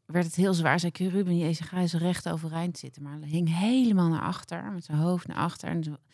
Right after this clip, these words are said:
zei hij, "Maar mama, ik kijk, ik kijk naar de sterren." Want het was laat 's avonds en toen zag hij, "Ik zie het heelal." Dan zei ik, "Oké, maar wat?"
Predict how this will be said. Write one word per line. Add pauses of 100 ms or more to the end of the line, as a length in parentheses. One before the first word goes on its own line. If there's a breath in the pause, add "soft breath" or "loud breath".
(140 soft breath)
zei
hij,
"Maar
mama,
ik
kijk, (600 soft breath)
ik
kijk
naar
de
sterren."
Want
het
was
laat
's
avonds
en
toen
zag
hij, (140)
"Ik
zie
het
heelal." (1160 soft breath)
Dan
zei
ik,
"Oké,
maar (800)
wat?"